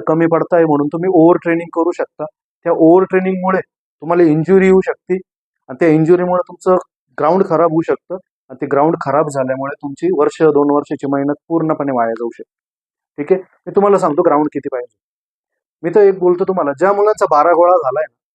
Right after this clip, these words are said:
त्या मुलांनी आतापासून खुश राहा. बारा मार्काचा गोळा खूप चांगली गोष्ट आहे. आणि आपण ही जी सिरीज सुरू केलेली होती गोळा फेकची, तर त्या सिरीजमध्ये मॅक्सिमम कमेंट मी वाचतो की, "सर, बारा मार्काचा गोळा झालेला आहे."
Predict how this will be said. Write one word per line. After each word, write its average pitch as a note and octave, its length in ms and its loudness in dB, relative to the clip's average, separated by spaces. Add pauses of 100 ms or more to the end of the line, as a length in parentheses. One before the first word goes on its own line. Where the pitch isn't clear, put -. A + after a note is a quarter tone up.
त्या D#3+ 80 -10
मुलांनी F#3 260 -2
आतापासून F#3+ 400 -4
खुश D3+ 280 -4
राहा. - 640 -12
बारा C#3 260 2
मार्काचा E3+ 340 0
गोळा F#3 240 4
खूप G3 160 0
चांगली F#3 260 0
गोष्ट D3+ 260 -6
आहे. B3 60 -20 (880)
आणि C#3+ 160 -2
आपण E3 260 0
ही E3 100 0
जी F3 120 -6
सिरीज F3 320 2
सुरू D#3 240 2
केलेली E3+ 280 0
होती C#3+ 160 0
गोळा C3 240 2
फेकची, - 340 -10 (560)
तर C3+ 80 -20
त्या E3 80 -2
सिरीजमध्ये E3 560 2
मॅक्सिमम F3 480 -2
कमेंट E3+ 320 -2
मी E3+ 60 -2
वाचतो E3 380 0
की, - 180 -12
"सर, D3 160 -2
बारा C3+ 260 2
मार्काचा C#3 340 -6
गोळा C#3 240 2
झालेला C3 360 -4
आहे." C3 140 -6